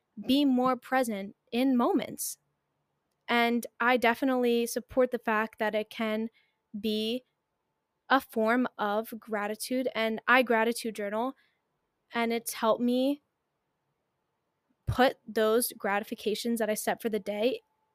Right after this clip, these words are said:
physically into my life. But I don't support when it starts attacking my self-esteem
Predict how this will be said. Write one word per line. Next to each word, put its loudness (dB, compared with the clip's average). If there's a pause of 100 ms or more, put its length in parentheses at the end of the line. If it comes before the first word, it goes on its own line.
(300)
physically 2
into -2
my 4
life. -2 (880)
But 2 (720)
I 6
don't 0
support -4 (840)
when 4
it -2
starts -2 (1300)
attacking 2
my -2
self-esteem -2